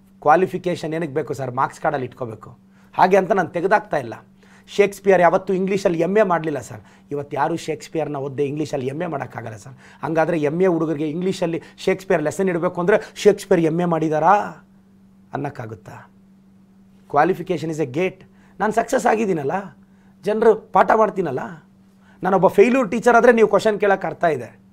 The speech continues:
ಯಾಕೆ ಸಾವಿರಾರು ಜನ ನನ್ನ ಅಕಾಡೆಮಿಗೆ ಬಂದು ಸೇರ್ತಾರೆ? ಯಾಕೆ ನನ್ನ ಪಾಠಕ್ಕೆ ಇಷ್ಟಪಡ್ತಾರೆ? YouTube-ಅಲ್ಲಿ ನಾನು ಪಾಠ ಮಾಡಿದ್ದೀನಿ, ಹೋಗಿ ನೋಡೋಕೆ ಹೇಳಿ ಟೀಚರ್.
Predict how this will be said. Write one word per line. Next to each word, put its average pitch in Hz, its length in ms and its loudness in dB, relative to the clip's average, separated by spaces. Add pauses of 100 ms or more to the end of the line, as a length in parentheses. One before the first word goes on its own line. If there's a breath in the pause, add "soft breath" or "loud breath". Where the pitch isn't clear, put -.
(360 soft breath)
ಯಾಕೆ 214 240 4
ಸಾವಿರಾರು 202 360 8
ಜನ 196 180 4
ನನ್ನ 175 240 0
ಅಕಾಡೆಮಿಗೆ 175 440 0
ಬಂದು 160 140 -6
ಸೇರ್ತಾರೆ? 160 500 -10 (500 soft breath)
ಯಾಕೆ 202 240 6
ನನ್ನ 190 120 0
ಪಾಠಕ್ಕೆ 185 400 2
ಇಷ್ಟಪಡ್ತಾರೆ? 180 800 -4 (400 soft breath)
YouTube-ಅಲ್ಲಿ 196 400 4
ನಾನು 180 120 -2
ಪಾಠ - 200 0
ಮಾಡಿದ್ದೀನಿ, 175 380 -2
ಹೋಗಿ 185 140 0
ನೋಡೋಕೆ 196 320 4
ಹೇಳಿ 185 100 2
ಟೀಚರ್. 185 320 -10